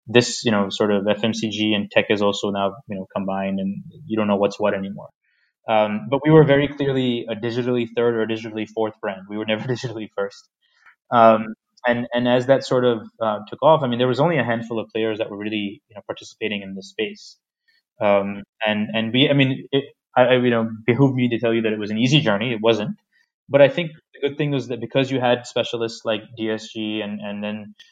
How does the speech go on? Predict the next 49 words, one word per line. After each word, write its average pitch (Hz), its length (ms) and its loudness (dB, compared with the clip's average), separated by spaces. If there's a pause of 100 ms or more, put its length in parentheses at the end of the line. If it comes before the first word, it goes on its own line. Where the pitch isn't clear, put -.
(160)
our, 110 300 4
in 117 100 2
our 113 140 6
angel 120 260 6
round, 110 220 6
we 107 80 2
also 107 300 0
had, 104 240 0
uh, 101 180 0
after 107 240 -2
the 107 80 -2
Shripad 107 340 -4
round, 104 140 -4
we 101 80 -6
did 98 100 -10
one 107 140 -4
more 107 120 -4
angel 101 220 -2
round. 101 280 -6
We 101 80 -8
had, 101 120 -4 (120)
um, 98 320 -6 (500)
Fireside 110 460 4
Ventures 104 500 -6
be, 104 160 -14 (300)
participate. 104 500 -6 (560)
Um, 104 380 -2
this 123 160 -4
is 123 60 -12
before 123 360 6
the, 113 280 4 (120)
the 104 80 -4
fund 113 420 0
started. 98 360 0 (120)
We 110 100 -2
were, 110 280 2 (380)
I 110 80 6
always, 113 360 2 (240)
Kawal, 117 260 4
we 113 100 2
always 110 200 0
tell 113 140 -2
Kawal 104 240 -2
we 107 80 -2
were 107 80 0
out 104 140 2
of 101 120 -6
Fund 110 220 0
Zero 104 420 -2